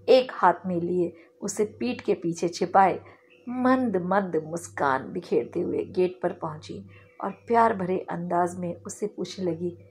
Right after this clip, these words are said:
"क्या बात है, किसी को ढूंढ रहे हो क्या?"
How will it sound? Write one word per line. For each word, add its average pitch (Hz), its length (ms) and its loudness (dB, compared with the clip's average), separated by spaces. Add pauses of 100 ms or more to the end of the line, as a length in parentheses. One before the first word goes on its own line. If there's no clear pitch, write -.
(760)
"क्या 339 180 10
बात 269 300 8
है, 208 220 6 (460)
किसी 370 300 8
को 330 380 12
ढूंढ 170 320 0
रहे 294 220 12
हो 403 180 12
क्या?" 339 480 8